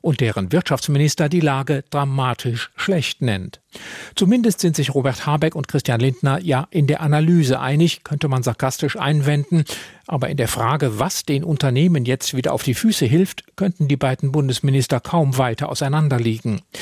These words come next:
Staatliche Investitionen auf Pump schweben Habeck vor, der offiziell Wirtschafts- und Klimaschutzminister ist,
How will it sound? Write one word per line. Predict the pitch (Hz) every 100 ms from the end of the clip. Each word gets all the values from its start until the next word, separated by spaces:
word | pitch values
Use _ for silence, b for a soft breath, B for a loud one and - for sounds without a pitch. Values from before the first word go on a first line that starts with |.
| B B B
Staatliche | - 135 131 131 120 151
Investitionen | - 127 110 135 - 151 147 180 180
auf | 117 -
Pump | - 165 240 - -
schweben | 147 127 120 92
Habeck | 156 120 117
vor, | - 165 196 - B B
der | -
offiziell | - 170 - 160 160 -
Wirtschafts- | 170 - - 151 -
und | 170 -
Klimaschutzminister | - 185 170 127 113 147 - - 143 151 - 151
ist, | 165 -